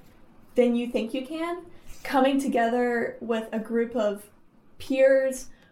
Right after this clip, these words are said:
or maybe someone older than you, and just creating something that can last over the years, I think is a really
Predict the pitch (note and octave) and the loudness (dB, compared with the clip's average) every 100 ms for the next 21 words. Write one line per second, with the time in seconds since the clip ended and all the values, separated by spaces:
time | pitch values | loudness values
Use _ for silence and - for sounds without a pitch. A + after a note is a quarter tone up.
0 | - A3+ A3+ A3 G#3 A3+ C4 D4+ D#4 - | -4 0 2 2 0 -4 -2 0 -2 -6
1 | - C#4 D4 C4+ - A3+ D4+ A3+ G3 - | -8 -8 -6 -6 -2 0 0 -2 -4 -8
2 | - B3 - - - - A#3 B3+ B3+ - | -10 -10 -14 -20 -12 0 2 2 0 -2
3 | C4+ A#3 A#3+ B3 B3+ A3 A#3 A3+ G#3+ G#3 | -2 -2 0 -4 -2 -4 -4 -4 -2 -4
4 | - G#3+ G#3 - G#3+ A3 A3+ - - A3 | -4 -8 -8 -6 -2 -2 -2 -8 -10 -10
5 | G#3+ A3+ A#3 A#3 - - - - - - | -8 -10 -10 -10 -10 -14 -16 -20 -20 -14
6 | B3 B3+ A#3 A#3+ A#3 A3 G#3+ A#3+ A#3+ | -10 -6 -4 -4 -8 -10 -8 -8 -8